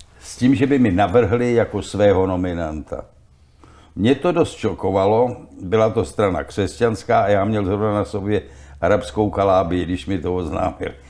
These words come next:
Tak jsem z toho byl trošku překvapený, pak jsem měl rozhovor s naším předsedou, který řekl, že by mě taky podpořili. Komunisti mi tehdy zavolali a řekli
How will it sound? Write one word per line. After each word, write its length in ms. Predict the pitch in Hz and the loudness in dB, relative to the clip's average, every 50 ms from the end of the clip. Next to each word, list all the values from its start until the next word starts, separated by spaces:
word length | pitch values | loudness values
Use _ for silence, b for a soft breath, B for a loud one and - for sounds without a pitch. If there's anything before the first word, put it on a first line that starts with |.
| B B B B B | B B B B B
Tak 200 | - 107 104 - | 0 0 0 0
jsem 180 | - 180 180 160 | -2 -4 -4 -4
z 80 | 135 | -4
toho 140 | 120 180 180 | -2 -4 -2
byl 120 | 160 160 143 | -2 0 0
trošku 280 | 160 151 - - 120 90 | -2 -2 -2 -4 -6 -8
překvapený, 720 | - - 90 - - 92 101 92 113 123 131 143 147 135 | -4 -6 -6 -4 -2 -4 -2 0 0 0 2 0 -2 -2
pak 420 | - - - 139 - - - B B B B B B B B - | -2 -2 -2 -2 -2 -6 -12 B B B B B B B B -20
jsem 340 | - - - - 139 131 | -20 -16 -8 -4 -2 0
měl 340 | 135 135 135 135 127 117 104 | 0 2 2 2 4 4 4
rozhovor 520 | 104 110 92 85 110 120 117 117 113 95 - | 2 2 0 0 0 0 2 2 0 0 -2
s 120 | - - | -6 -8
naším 400 | 92 92 85 - - 120 117 110 | -6 -6 -6 -6 -6 -6 -6 -6
předsedou, 640 | - - 131 123 113 - 139 139 143 143 147 151 143 B B B B B B B B | -6 -6 -6 -8 -6 -4 -4 -2 0 0 0 -2 -4 B B B B B B B B
který 300 | - 127 131 135 135 117 | -2 0 2 4 4 4
řekl, 200 | 98 113 92 80 | 4 2 0 0
že 180 | 85 90 107 123 | -2 -2 -2 0
by 180 | 107 120 120 | 0 0 0
mě 260 | 110 98 82 80 73 - - - | 0 0 -2 -4 -8 -12 -12 -12
taky 280 | - - - - 85 | -12 -12 -12 -12 -14
podpořili. 880 | 78 80 90 90 85 - _ - 120 120 101 113 131 131 131 131 135 - b b b b b b b b - | -14 -10 -10 -10 -10 -10 _ -8 -6 -6 -6 -6 -8 -6 -6 -8 -10 -12 b b b b b b b b -8
Komunisti 500 | - 127 147 160 160 151 - - 147 151 | -4 -2 0 2 2 0 0 0 -2 0
mi 140 | 151 143 | 0 2
tehdy 280 | 117 143 143 131 131 127 | 2 0 0 0 0 2
zavolali 480 | 123 123 120 123 127 123 123 123 - 113 | 2 2 2 2 2 2 2 0 0 0
a 40 | |
řekli 340 | 98 110 107 - - 85 78 | 0 0 0 0 -2 -8 -12